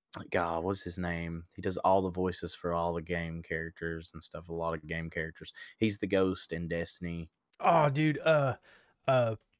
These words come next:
Speaker 2: oh, shoot. Isn't his last name North?
Speaker 1: Yes, Nolan North.
Speaker 2: Nor-, Nolan
Speaker 1: Nolan
Speaker 2: North.
Speaker 1: North. He has a little cameo in it that's got, that, you know, like, if you knew and you know the games,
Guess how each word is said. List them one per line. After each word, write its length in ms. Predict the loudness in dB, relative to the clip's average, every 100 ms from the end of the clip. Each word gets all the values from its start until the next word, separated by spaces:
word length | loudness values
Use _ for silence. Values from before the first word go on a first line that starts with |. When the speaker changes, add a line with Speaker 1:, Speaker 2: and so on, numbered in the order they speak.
| _ _ _ _ _ _ _ _ _ _ _ _ -6
Speaker 2:
oh, 320 | -2 -2 -2 -10
shoot. 520 | -10 -8 -6 -6 -8 -12 _ _ _ _ _
Isn't 240 | 0 2 2
his 160 | 2
last 240 | 2 0 2
name 200 | 2 4
North? 360 | 4 4 2 -4 _ _ _ _ _ _ _
Speaker 1:
Yes, 600 | -8 2 6 6 6 0
Nolan 460 | 0 2 2 0 -2
North. 360 | -2 -4 -4 2
Speaker 2:
Nor-, 320 | 4 4 2
Nolan 60 | 2
Speaker 1:
Nolan 520 | 4 6 6 6 4
Speaker 2:
North. 360 | 4 4 4 0
Speaker 1:
North. 100 | -6 _ -20 -20 -20 _
He 140 | 8
has 160 | 8 8
a 60 | 8
little 180 | 8
cameo 580 | 6 4 2 2 0 -2
in 100 | -6
it 160 | -6 -6 -6
that's 180 | -6
got, 260 | -4 -4 0
that, 140 | 0
you 120 | 2 0
know, 140 | 0
like, 200 | -2 -4 -4
if 180 | -4 -2
you 120 | 0
knew 540 | 2 4 4 2 -4 -12 _ _ _ _ _ -6
and 120 | -2
you 60 | 0
know 200 | 0 0
the 80 | 0
games, 680 | 0 0 -2 -6 -8 -12